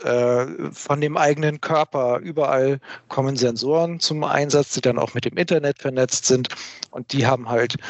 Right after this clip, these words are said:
immer mehr einen höheren Energiebedarf. Und ein Ansatz ist, diesen Bedarf aus der Umgebung des Gerätes durch Energy Harvesting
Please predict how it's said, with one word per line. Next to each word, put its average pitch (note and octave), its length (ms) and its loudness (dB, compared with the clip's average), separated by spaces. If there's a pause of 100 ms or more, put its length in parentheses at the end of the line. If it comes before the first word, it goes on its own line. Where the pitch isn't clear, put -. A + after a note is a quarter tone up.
(220)
immer C3 200 0
mehr A#2 320 2
einen - 340 -10
höheren C3 260 0
Energiebedarf. D3+ 960 0 (340)
Und A#2+ 140 -6
ein D3 260 0
Ansatz B2 440 0
ist, A2+ 200 0
diesen C3+ 220 2
Bedarf A#2+ 580 -2
aus A#2 180 0
der - 180 0
Umgebung C#3+ 540 0
des C3 200 2
Gerätes B2 640 0
durch C3 420 0
Energy A2+ 440 2
Harvesting G#2 640 0